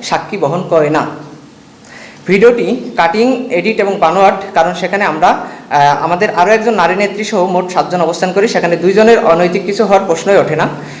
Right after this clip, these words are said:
এবং অন্যের বাড়ির মদের বোতল নিজ-, নিয়ে মজা করে পান করার, আহ, অধিকার আমাদের নাই। সাংবাদিক বন্ধুগণ, ভিডিওতে দেখতে পাচ্ছেন মুখপাত্র এলমা খাতুন ওয়াশরুম থেকে বের হয়ে এসে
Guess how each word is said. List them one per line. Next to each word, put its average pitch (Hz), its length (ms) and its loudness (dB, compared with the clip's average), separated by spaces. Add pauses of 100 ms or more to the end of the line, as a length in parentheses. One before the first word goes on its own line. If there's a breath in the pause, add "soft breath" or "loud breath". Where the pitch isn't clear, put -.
(100)
এবং 165 220 4
অন্যের 214 240 4
বাড়ির 226 240 4
মদের 185 260 -2
বোতল 180 360 0
নিজ-, 160 340 -8
নিয়ে 196 360 4
মজা 170 260 2
করে 208 260 4 (320 loud breath)
পান 202 180 2
করার, 220 260 4
আহ, 170 760 0
অধিকার 214 280 2
আমাদের 170 280 -2
নাই। 160 240 0 (760 loud breath)
সাংবাদিক 214 520 0
বন্ধুগণ, 196 340 2 (240)
ভিডিওতে 196 320 0
দেখতে 190 240 2
পাচ্ছেন 202 320 0 (120)
মুখপাত্র 196 440 0
এলমা 156 260 4
খাতুন 180 280 -2
ওয়াশরুম 147 340 -2
থেকে 196 200 2
বের 160 220 0
হয়ে 185 140 4
এসে 175 220 0